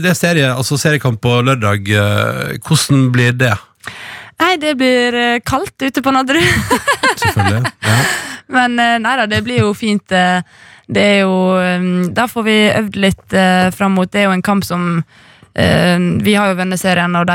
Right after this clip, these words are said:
Speaker 2: har jo rykt ned på en måte, så det er jo
Speaker 1: Hvem er dere spiller mot på lørdag?
Speaker 2: Stabæk.
Speaker 1: Stabæk, ja.
Speaker 2: Ja.
Speaker 1: Ja, altså der, så dere skal, men spørsmålet er da, skal dere da bare gni det i fjeset der, og så prøve å vinne den knallhardt også, på en måte, eller liksom?
Speaker 2: Eh, nei, eh, <laughs> nei, vi, vi,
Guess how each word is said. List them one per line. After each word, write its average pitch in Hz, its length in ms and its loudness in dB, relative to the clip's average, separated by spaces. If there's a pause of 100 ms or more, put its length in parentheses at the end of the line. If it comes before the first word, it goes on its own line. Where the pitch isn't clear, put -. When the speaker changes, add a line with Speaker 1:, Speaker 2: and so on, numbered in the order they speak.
Speaker 2:
har 175 160 -2
jo 170 80 0
rykt 175 240 -6
ned 170 220 2
på - 20 -8
en 175 80 0
måte, 175 220 0
så 180 100 0
det 175 140 2
er 170 80 2
jo 170 260 0
Speaker 1:
Hvem 170 160 -2
er 170 60 2
dere 113 80 -6
spiller 147 160 2
mot 120 80 -2
på 120 100 0
lørdag? 98 300 0
Speaker 2:
Stabæk. - 500 -2
Speaker 1:
Stabæk, 123 320 0
ja. 104 100 2 (140)
Speaker 2:
Ja. 113 160 0
Speaker 1:
Ja, 147 140 0
altså 147 180 -4
der, 170 240 0
så 151 140 -2
dere 160 80 -4
skal, 165 180 -4
men 156 160 4
spørsmålet 151 380 2
er 143 80 2
da, - 20 2
skal 143 240 -2
dere 143 140 0
da - 20 -2
bare 135 160 0
gni 131 240 0
det 113 140 2
i 101 80 -4
fjeset 127 240 0
der, 107 100 0
og 101 60 -2
så 101 100 -10
prøve 117 160 2
å 110 80 0
vinne 110 220 0
den 107 260 0
knallhardt 110 480 -2
også, 110 160 -2
på - 80 -10
en 104 80 0
måte, 104 140 -2
eller 117 160 2
liksom? 110 340 0 (180)
Speaker 2:
Eh, 190 120 0
nei, - 260 0
eh, 196 1400 -2
<laughs> - 0 -
nei, 185 180 0
vi, 226 180 -2 (200)
vi, 185 180 0